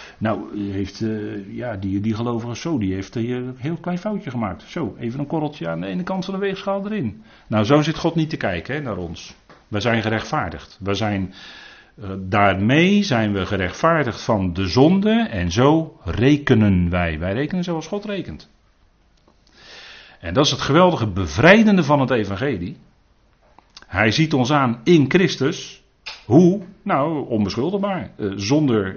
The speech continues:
zonder gebrek. Echt waar? Ja, echt waar. Want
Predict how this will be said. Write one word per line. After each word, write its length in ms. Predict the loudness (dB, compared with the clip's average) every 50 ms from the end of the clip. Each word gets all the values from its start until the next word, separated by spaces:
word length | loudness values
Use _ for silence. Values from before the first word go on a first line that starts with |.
| -10 -14
zonder 320 | -8 -4 -2 -2 0 0 -2
gebrek. 400 | -2 0 -2 -2 -2 -4 -12 -20 _ _ _ _ _ _ _ _ _ _ _ _ _ _ _ _ _ _ _ _ _ _ _ _ _ _ _ _ _ _ _ _ _ _ _ _ _ _ _ _ _
Echt 180 | -18 -16 -12 -10
waar? 360 | -8 -6 -6 -8 -8 -12 -16 -20 _ _ _
Ja, 360 | -6 -4 -4 -4 -4 -6 -8
echt 220 | -6 -6 -6 -4 -2
waar. 320 | -2 -2 -2 -4 -6 -10 -14 -18 -20 -20 -20 -10 -2
Want 440 | 0 2 2 0 -2 -6 -12 -16